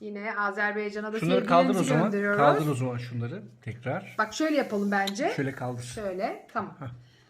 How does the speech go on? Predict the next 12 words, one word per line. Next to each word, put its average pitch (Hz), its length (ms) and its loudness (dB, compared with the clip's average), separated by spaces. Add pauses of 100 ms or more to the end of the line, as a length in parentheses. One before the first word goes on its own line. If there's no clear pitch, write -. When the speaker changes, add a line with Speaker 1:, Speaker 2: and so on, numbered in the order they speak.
Speaker 1:
Evet, 240 240 0
burada 320 200 0
şimdi 320 160 0
Azerbaycan'dan 302 960 4
bir 294 40 6
arkadaşımız 262 420 4
Speaker 2:
Sıfırladık. 135 340 2
Speaker 1:
var. 294 220 8 (1120)
Elif 359 380 6
Şinda 370 560 8
ve 339 160 0
Defne 349 380 4